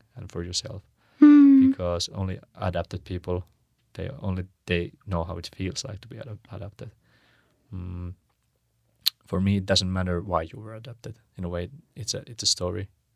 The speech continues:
Speaker 1: but it doesn't, like, in the end, it doesn't matter. Uh, but then again, I was also really lucky because I had, like, really good par-, I have really good parents. Like, my, my family is, like, really loving and s-,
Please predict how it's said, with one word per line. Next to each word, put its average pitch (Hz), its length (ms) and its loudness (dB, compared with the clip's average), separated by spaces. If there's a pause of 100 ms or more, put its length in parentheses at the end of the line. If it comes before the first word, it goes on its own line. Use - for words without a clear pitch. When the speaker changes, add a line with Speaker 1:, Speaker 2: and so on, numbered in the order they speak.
(280)
Speaker 1:
but 107 200 -20
it 98 120 -14
doesn't, 92 300 -6
like, 87 240 -10 (100)
in 104 100 -10
the 92 120 -8
end, 92 160 -8
it 90 100 -16
doesn't 110 260 -10
matter. 101 320 -16 (2250)
Uh, 92 240 -6
but 92 280 -10 (460)
then 90 140 -8
again, 92 240 -4
I 92 120 -10
was 90 200 -6
also 90 380 -6
really 90 300 -8
lucky 85 260 -8
because - 360 -8
I 117 100 -12
had, 101 180 -12
like, 110 180 -16 (220)
really 92 140 -12
good - 200 -20
par-, - 220 -10
I 87 120 -6
have 90 160 -8 (100)
really 95 180 -10
good - 180 -20
parents. 104 400 -14 (1200)
Like, - 240 -18
my, 90 220 -10 (300)
my 90 120 -6
family 92 320 -10
is, 95 140 -10
like, 98 160 -12 (100)
really 98 180 -12
loving 98 300 -14
and 104 100 -16
s-, - 60 -20